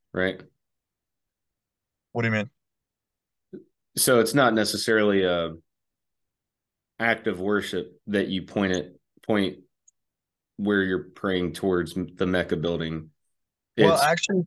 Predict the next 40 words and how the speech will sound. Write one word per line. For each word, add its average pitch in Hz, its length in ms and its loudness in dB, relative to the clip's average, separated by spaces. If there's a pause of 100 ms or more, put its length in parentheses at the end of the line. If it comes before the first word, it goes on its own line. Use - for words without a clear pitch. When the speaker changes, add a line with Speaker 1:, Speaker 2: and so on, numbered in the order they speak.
(120)
Speaker 2:
I 127 100 2
think 208 220 -2
it's - 120 -2
a 131 60 0
rule 113 380 -4
that 104 160 -6
you 101 80 -2
have 110 180 -2
to - 80 -12
pray 110 320 -4
towards 98 340 -8
Mecca 95 360 -4
'cause 92 120 -8
that's, 98 200 -4
like, 104 80 -8
where 107 100 -6
the 101 120 -4
origin 98 360 -2
of 92 120 -4
Islam 95 300 -4
started. - 520 -4
I 98 60 -8
think 110 200 -10
that's 98 220 -6
the - 80 -10
backstory 95 600 -4
to 104 180 -8
it. 92 100 -14 (1120)
You're 120 80 2
not 143 160 4
worshiping 139 400 2
the 107 60 2
building, 104 400 0
you're 95 120 -4
just 101 180 -10
worshiping 104 420 -4
where 95 100 -2
it 95 80 0
all 95 120 2
started, 95 540 -4